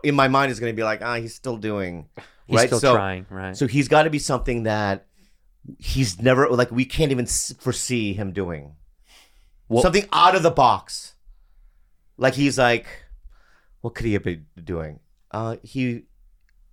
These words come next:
Speaker 1: he has a, uh, a f-, he's a florist. <laughs>
Speaker 2: You ever seen the movie The Florist?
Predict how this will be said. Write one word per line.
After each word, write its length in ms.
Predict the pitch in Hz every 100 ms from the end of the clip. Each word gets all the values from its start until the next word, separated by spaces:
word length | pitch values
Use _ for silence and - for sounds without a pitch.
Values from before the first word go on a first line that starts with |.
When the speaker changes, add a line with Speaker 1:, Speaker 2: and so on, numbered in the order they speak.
| _ _ _ - - - _
Speaker 1:
he 140 | -
has 200 | 127 131
a, 140 | 120 120 _ - _ _ -
uh, 300 | 113 110 104 101 _ _ _ _ _ _ _
a 20 | 101
f-, 240 | - -
he's 140 | 113 120
a 40 |
florist. 680 | - 110 98 85 76 - - - - - - - - -
<laughs> 80 | - - - - _ - - -
Speaker 2:
You 80 | 123
ever 100 | 110
seen 160 | 101 107
the 60 |
movie 180 | 104 101
The 60 | 98
Florist? 420 | 107 104 127 -